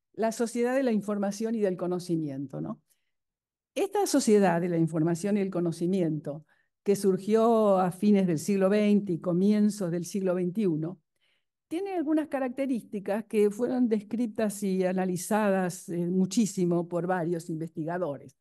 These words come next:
Este, nombremos a uno de ellos, que es, es el que más se ha destacado, este, siendo claro y preciso en cuanto a la conformación de esta nueva sociedad.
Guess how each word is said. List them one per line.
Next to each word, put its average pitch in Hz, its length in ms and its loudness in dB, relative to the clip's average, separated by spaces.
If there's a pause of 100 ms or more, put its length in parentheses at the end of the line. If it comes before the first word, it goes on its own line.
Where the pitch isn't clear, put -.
(380)
Este, 190 400 -4 (400)
nombremos 262 800 4 (120)
a 208 120 2
uno 226 300 6
de 208 120 4
ellos, 202 280 0
que 196 100 -2
es, 185 100 -8
es 185 180 -4
el 175 140 -6
que 175 200 -8
más 185 440 -6
se 196 100 -4
ha 170 60 -2
destacado, 180 840 -2 (420)
este, 175 340 -4
siendo 180 460 2
claro 180 420 0
y 170 60 -2
preciso 175 840 -4 (260)
en 170 160 0
cuanto 175 340 2
a 165 100 4
la 170 220 2
conformación 170 960 4
de 175 80 2
esta 165 200 -4
nueva 175 280 -4
sociedad. 220 540 -8